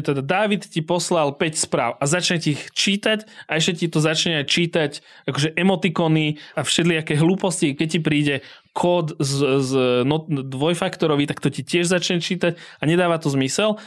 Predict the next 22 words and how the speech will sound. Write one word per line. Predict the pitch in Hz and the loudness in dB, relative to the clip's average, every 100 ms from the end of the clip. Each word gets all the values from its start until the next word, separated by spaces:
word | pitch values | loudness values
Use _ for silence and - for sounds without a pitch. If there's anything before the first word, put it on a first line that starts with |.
| - | -10
A | - - | -6 -2
tuto | 208 | 0
oni | 185 165 | 0 2
povedia, | 165 | 0
„Dobre, | 143 151 180 | 2 2 0
však | 160 - | -2 -2
to | 151 143 135 | -2 -2 -2
G | 143 156 | 0 2
P | 175 160 | 2 2
T | 151 143 | 2 2
je | 139 | 2
naučené | 143 165 160 156 139 | 2 0 2 0 2
tak, | 143 | 0
že, | 135 143 | 0 -2
akože, | 139 | 0
vyfiltruje | 135 139 190 160 165 156 | -2 0 0 0 0 0
tie | 123 | 0
veci“, | 139 226 214 - - | 0 0 -2 -8 -6
takže | 165 160 160 | 0 0 2
povie | 165 | 0
ti, | 156 | 2
že | 143 | 0